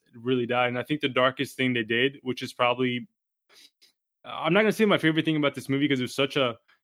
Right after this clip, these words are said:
it's such a small thing, but it's such an important thing. Sam,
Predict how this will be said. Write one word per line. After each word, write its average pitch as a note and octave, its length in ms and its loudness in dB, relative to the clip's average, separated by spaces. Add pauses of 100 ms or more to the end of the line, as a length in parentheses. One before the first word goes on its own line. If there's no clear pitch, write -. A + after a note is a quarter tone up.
it's C#3 160 0
such F#3+ 180 2
a G3+ 60 0
small C#3+ 380 0
thing, D3+ 220 0
but C3 80 0
it's A#2 100 -6
such C3 180 -4
an C3 60 -4
important A#2+ 360 -8
thing. A#2+ 280 -6 (300)
Sam, F#3 540 0